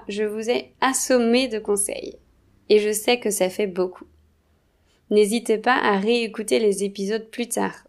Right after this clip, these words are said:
ou à regarder les résumés sur Instagram pour pouvoir les appliquer.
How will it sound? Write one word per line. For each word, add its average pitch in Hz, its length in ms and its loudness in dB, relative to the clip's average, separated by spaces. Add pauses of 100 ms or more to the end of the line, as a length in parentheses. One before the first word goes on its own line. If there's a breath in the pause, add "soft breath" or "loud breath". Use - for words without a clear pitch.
ou 208 100 2
à 196 80 6
regarder 214 520 0
les 220 100 0
résumés 208 440 2
sur 202 160 -2
Instagram 196 760 0
pour 202 180 -6
pouvoir 202 320 -4
les 202 200 2
appliquer. - 480 -6